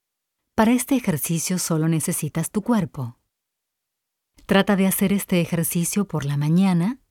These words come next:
en ayunas. Está bien si te cepillas los dientes o tomas unos sorbos de té o agua, pero por favor, solo un poco. Para empezar, siéntate en una silla o en un cojín en el piso,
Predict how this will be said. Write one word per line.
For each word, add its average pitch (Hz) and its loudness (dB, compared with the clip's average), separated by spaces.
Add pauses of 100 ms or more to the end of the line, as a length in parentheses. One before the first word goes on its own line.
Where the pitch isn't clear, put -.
en 165 2
ayunas. 135 -2 (760)
Está 240 0
bien 277 4
si 247 0
te 180 0
cepillas 180 -2
los 143 -4
dientes 196 2 (300)
o 180 0
tomas 214 2
unos 190 2
sorbos 190 0
de 156 -6
té 180 -2
o 160 0
agua, 151 -4 (200)
pero 214 -2
por 240 -6
favor, 151 -4 (160)
solo 220 -2
un 160 2
poco. 135 -10 (1800)
Para 165 0
empezar, 165 -2 (260)
siéntate 175 0
en 156 2
una 151 0
silla 180 -2
o 147 -4
en 143 0
un 151 0
cojín 156 -2
en 151 0
el 147 -4
piso, 190 -4